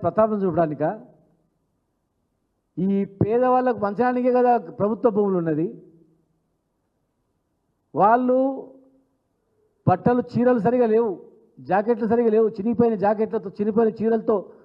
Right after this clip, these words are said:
మూడు, నాలుగు ఫీట్లు ఉన్నారు కొంతమంది. మూడు, నాలుగు ఫీట్లు చిన్న పొట్టిగా ఉన్నారు, మూడు ఫీట్లే ఉన్నారు, మూడు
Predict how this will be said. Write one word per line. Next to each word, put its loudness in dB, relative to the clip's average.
మూడు, 2
నాలుగు 2
ఫీట్లు -6
ఉన్నారు -2
కొంతమంది. -6
మూడు, 0
నాలుగు 0
ఫీట్లు -10
చిన్న -6
పొట్టిగా -2
ఉన్నారు, -4
మూడు 2
ఫీట్లే 0
ఉన్నారు, -2
మూడు 0